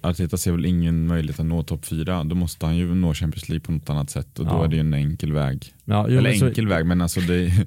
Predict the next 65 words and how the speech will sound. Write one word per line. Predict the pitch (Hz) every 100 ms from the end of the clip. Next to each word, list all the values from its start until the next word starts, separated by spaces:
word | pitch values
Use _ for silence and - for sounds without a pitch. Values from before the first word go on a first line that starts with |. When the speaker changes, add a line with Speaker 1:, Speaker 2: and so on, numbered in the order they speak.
| -
Speaker 2:
<laughs> | - - 101
Nej. | 98 95
Speaker 1:
den | 101
ser | - 95
ju | 90 104
på | - 95
förhand | 98 87 92 104
ut | 82 - -
lite | 85 76
enklare | 82 78 - 76
ut | 69 -
än | 76
Speaker 2:
Ja. | 82 80
Speaker 1:
att... | - -
Eh, | 64 62 60 - - - - -
Speaker 2:
Nej, | 117 120
alltså | 120 120
det | 110
är | 104 107
ju, | - 110 - -
det | - 110
är |
ju | 110 113 110 110
simpel | - 120 104 -
matte, | 113 117 - 110
det | 113
är |
klart | - 113
det | 107
är | 101
så. | - 113 - - -
Eh, | 85 90
men | 90 107
sen | 101 98
är | 107
det |
ju, | 107
alltså, | 92 -
topp | 110 - 104
fyra | - 120 104 95
är | 104
ju |
inte... | 120 110 107 95 95 - - - - - - -
Jag | 117
tycker | 135 131
inte | 131 139
Arsenal | 143 123 127 117
ska | 95 - 117
t-, | 104 - - - - - - -
tänka | - 117 110 -
att | 117
de | 117
inte | 113 110
kan | 135 135
nå | 113
topp | 98 95
fyra. | 107 90
Det | 98
vore | 107
ganska | 104 101 101
tragiskt, | - 90 95 -
för | 98
det | 107 113
går | 104 95
ju | 98 101 98 98